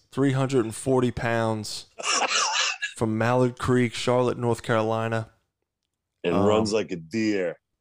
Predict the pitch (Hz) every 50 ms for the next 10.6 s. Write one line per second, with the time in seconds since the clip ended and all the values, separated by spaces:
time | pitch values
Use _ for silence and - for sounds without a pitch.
0 | _ _ _ _ _ _ _ _ _ - 95 101 107 87 - - - _ _ _
1 | _ - 104 101 101 104 - - - - - - - - - - 120 - - -
2 | - 135 - - - 156 - - - - 147 143 139 143 - - 135 120 120 120
3 | 117 107 - 120 123 123 120 113 110 - - - - - - 523 - - - 339
4 | 302 254 240 226 220 - - - - - 294 254 240 247 240 220 - - - 262
5 | 262 285 277 247 196 147 117 - - _ _ _ - - - - - 180 185 156
6 | - 208 196 226 226 226 208 202 202 196 208 190 - - 190 170 160 147 151 175
7 | 180 175 165 147 131 123 131 131 135 135 135 139 147 156 156 151 139 127 117 110
8 | 120 110 113 - - 110 107 107 107 - - - 156 156 160 160 156 143 143 143
9 | 147 143 131 143 139 139 131 127 127 123 127 123 120 120 110 110 110 104 98 98
10 | 92 90 87 85 _ - 87 90 90 90 92